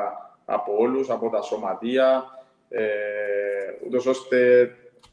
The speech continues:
ο καθρέφτης του πρωταθλήματος μας, που είναι και της χώρας μας, που είναι η εθνική ομάδα, ε, σιγά σιγά να κάνει έτσι κάποια βήματα αγωνιστικά προς τα μπροστά. Είμαι πεπισμένος ότι, ε,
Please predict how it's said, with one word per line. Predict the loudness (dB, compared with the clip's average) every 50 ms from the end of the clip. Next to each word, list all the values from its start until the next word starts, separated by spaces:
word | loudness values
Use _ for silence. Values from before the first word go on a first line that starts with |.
| _ _ -20 -20 -20 _ _ _ _ _ _ _ -10 -2
ο |
καθρέφτης | 0 2 0 0 0 2 2 2 2 0 -4 -8 -8 -8 -8 -20 _ _ -18
του | -12 -4
πρωταθλήματος | 0 4 4 4 4 2 -2 -4 -2 0 0 0 0 0 0
μας, | -2 -4 -6 -4
που | -4 -2
είναι | 0 0 0 0 -2
και | -4
της | -4 -4 -8 -6
χώρας | -2 2 2 2 2
μας, | 0 -6 -4
που | -4 -2
είναι | -2 -2
η | -4 -4
εθνική | -8 -16 -8 -2 -2
ομάδα, | 0 0 0 0 0 0 0 -2 -2 -6 -12 -18 -20 _ _ _ -8
ε, | -6 -2 -2 0 0 0 0 -2 -2
σιγά | -4 -4 -2 0 2 2 2
σιγά | 2 2 0 2 2
να | 2 0
κάνει | 2 2 2 2 0
έτσι | -4 -6 -8 -14 -12 -12 -10 -4
κάποια | -4 -4 -4 -2 -4 -2
βήματα | -2 -2 -2 -2 0 2 2
αγωνιστικά | 0 0 -2 -6 -6 -8 -10 -8 -2 0 0 0 0
προς | 0 -4 -4 -4 -4 -4
τα | 0 0 0 0 -2 -4 -4 -4
μπροστά. | -6 -6 -6 -6 -4 -2 0 0 0 -2
Είμαι | -4 -6 -2
πεπισμένος | -2 -2 -2 -2 -6 -6 -4 -4 -2 -2 -4 -2 0
ότι, | -2 -2 0 -4 -4 -2 -4 -4 -6 -10 -20 -20 _ _ _ _ _ -4
ε, | -2 0 0